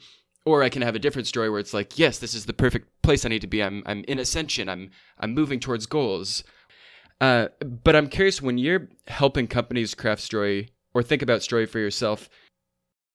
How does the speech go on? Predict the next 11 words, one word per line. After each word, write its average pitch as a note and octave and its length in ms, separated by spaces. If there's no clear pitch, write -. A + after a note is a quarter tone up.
how C3+ 120
much G#3+ 200
is D3 160
the D3 80
purpose E3 400
to A2 360
predict C3 420
or A#2+ 200
affect - 420
the - 80
future - 440